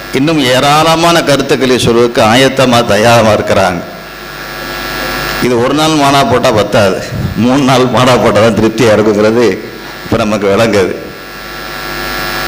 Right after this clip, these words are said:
அவ்வளோ விஷயங்கள் வந்துகிட்டே இருக்குது. நம்ம இந்த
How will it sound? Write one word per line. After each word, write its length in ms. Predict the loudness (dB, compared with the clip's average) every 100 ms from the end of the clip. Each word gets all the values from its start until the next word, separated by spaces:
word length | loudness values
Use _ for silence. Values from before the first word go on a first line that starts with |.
| -6 -6 -4 -2
அவ்வளோ 260 | 0 2 2 2
விஷயங்கள் 520 | 2 2 2 2 2
வந்துகிட்டே 360 | 2 2 4 4 4
இருக்குது. 280 | 4 2 0 -8 -14 -16 -4
நம்ம 160 | 0
இந்த 100 | 0